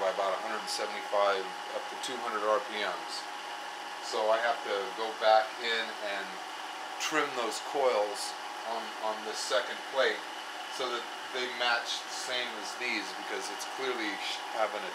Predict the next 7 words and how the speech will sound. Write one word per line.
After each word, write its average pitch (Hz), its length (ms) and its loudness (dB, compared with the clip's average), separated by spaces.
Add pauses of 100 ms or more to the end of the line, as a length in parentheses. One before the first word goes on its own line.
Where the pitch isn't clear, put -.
difference. 95 540 -4 (4000)
Well, 131 180 2 (1000)
this 156 160 -2
one's 147 180 -4
at 110 80 -4 (460)
thirty-one 143 420 4 (140)
hundred 135 340 4